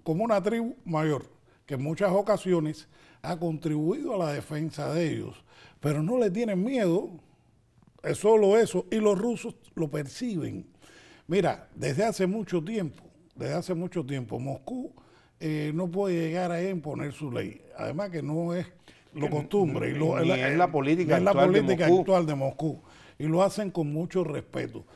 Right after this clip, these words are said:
Speaker 1: Pero no solo esto, no solo que descalifican, eh, la relación de Moscú hacia ellos, sino de ellos como tal. Cuando se derrumbó la urss, Kazajstán era, eh, iba a quedar como la tercera potencia nuclear.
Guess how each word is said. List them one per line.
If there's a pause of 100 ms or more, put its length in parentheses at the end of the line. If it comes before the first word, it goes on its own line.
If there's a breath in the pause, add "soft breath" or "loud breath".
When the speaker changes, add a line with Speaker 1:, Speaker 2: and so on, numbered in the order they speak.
(360 loud breath)
Speaker 1:
Pero
no
solo
esto, (320 soft breath)
no
solo
que
descalifican,
eh,
la
relación
de
Moscú
hacia
ellos,
sino
de
ellos
como
tal. (340 loud breath)
Cuando
se
derrumbó
la
urss, (580 soft breath)
Kazajstán (480)
era, (160)
eh,
iba
a
quedar
como
la
tercera
potencia
nuclear.